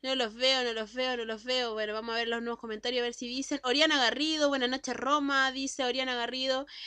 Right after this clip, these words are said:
Eh, Marisol Leighton, buenas noches también. Eh, Toño, sí. Toño, sí, sí.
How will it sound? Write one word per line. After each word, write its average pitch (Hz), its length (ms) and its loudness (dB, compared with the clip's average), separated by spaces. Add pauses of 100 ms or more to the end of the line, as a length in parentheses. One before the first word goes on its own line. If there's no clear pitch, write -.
(280)
Eh, 226 800 4 (540)
Marisol 254 520 4
Leighton, 277 380 6
buenas 254 240 -2
noches 277 460 -2
también. 262 800 0 (1000)
Eh, 226 1160 4
Toño, 330 360 6
sí. 285 480 4 (1040)
Toño, 262 280 2
sí, 175 360 -6
sí. 151 360 -8